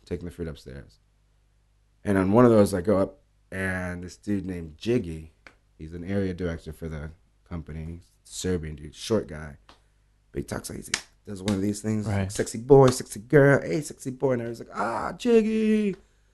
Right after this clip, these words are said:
Speaker 1: So he's, like, making it, like, everybody loves the dude. He comes in, comes behind the bar, and he's, like, talking to everybody. Looks at one orange, throws it away, looks at another orange,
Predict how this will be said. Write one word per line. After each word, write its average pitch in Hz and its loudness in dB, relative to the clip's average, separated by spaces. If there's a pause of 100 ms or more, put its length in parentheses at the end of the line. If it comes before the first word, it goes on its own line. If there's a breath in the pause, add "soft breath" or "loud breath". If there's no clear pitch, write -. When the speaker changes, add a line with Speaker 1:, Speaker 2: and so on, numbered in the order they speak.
(280)
Speaker 1:
So - -14
he's, 95 -2
like, 92 -2
making 113 4
it, 92 0
like, 104 -2
everybody 127 6
loves 87 -4
the 87 -12
dude. 90 -4
He 90 -8
comes 147 4
in, 127 6
comes 135 4
behind 127 6
the 113 2
bar, 101 4
and 104 2
he's, 90 -6
like, 87 -16
talking 110 0
to 104 0
everybody. 104 2 (440)
Looks 127 4
at 123 6
one 107 2
orange, 104 4 (360)
throws 101 6
it 104 -2
away, 95 2 (680)
looks 110 -4
at 120 0
another 101 4
orange, 98 4